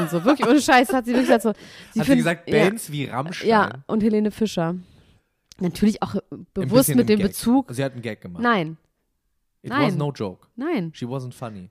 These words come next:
Speaker 1: Nein, sie hat gesagt, dass sie will, dass nach wie, dass sie es absolut okay findet, dass ein Preis nach Verkaufszahlen bezahlt, äh, äh, vergeben wird. Weil sonst würde es ja heißen, dass Bands wie Rammstein sowas nie wieder gewinnen.
Speaker 2: Das stimmt doch gar nicht.
Speaker 1: Nee, stimmt
Speaker 2: Das
Speaker 1: auch nicht. Da muss
Speaker 2: heißt
Speaker 1: nur
Speaker 2: doch
Speaker 1: eine
Speaker 2: nicht.
Speaker 1: geile Jury sitzen.
Speaker 2: Ja, und die müssen ein geiles Album machen.
Speaker 1: Ja.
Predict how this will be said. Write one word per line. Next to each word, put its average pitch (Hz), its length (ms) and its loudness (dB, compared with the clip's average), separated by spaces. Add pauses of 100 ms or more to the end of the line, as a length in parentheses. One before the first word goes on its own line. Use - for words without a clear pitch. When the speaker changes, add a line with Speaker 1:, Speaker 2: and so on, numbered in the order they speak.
Speaker 1:
Nein, 202 340 -6
sie 196 80 -4
hat 190 80 -8
gesagt, 226 320 -2
dass - 120 -8 (180)
sie 214 240 -6
will, 254 200 4
dass 233 160 -2
nach 220 220 0
wie, 214 80 -8
dass 202 220 -4
sie 202 60 -4
es - 100 -6
absolut - 360 -6
okay 226 180 -6
findet, 208 200 -2
dass 185 80 -6
ein 175 140 -6
Preis 185 260 -4
nach 180 100 -4
Verkaufszahlen 156 640 -8
bezahlt, 135 440 -14
äh, 147 240 -2 (180)
äh, 135 140 -10 (100)
vergeben 135 440 -6
wird. 131 240 -10 (1200)
Weil 185 120 4
sonst 196 160 0
würde 208 140 2
es 190 60 -2
ja 190 120 2
heißen, 214 260 4
dass 190 100 -2
Bands 190 260 0
wie 196 60 -4
Rammstein 196 320 -4
sowas 185 180 -6
nie 233 360 0
wieder 151 240 -2
gewinnen. 131 480 -8
Speaker 2:
Das - 140 -16
stimmt - 220 -14
doch 107 120 -14
gar 90 180 -16
nicht. - 140 -18
Speaker 1:
Nee, 240 180 -10
stimmt - 200 -18
Speaker 2:
Das - 80 -8
Speaker 1:
auch - 20 -6
nicht. 151 160 -10
Da 165 40 -6
muss 156 60 -4
Speaker 2:
heißt 165 100 -8
Speaker 1:
nur 196 60 -2
Speaker 2:
doch 202 40 -2
Speaker 1:
eine 202 60 -2
Speaker 2:
nicht. 196 60 -10
Speaker 1:
geile 196 200 -4
Jury 233 260 -4
sitzen. 156 300 -8
Speaker 2:
Ja, 127 60 -4
und 131 60 -4
die 120 60 -10
müssen 113 280 -10
ein 104 60 -16
geiles 98 300 -10
Album 139 340 -6
machen. 90 280 -16
Speaker 1:
Ja. 233 220 -6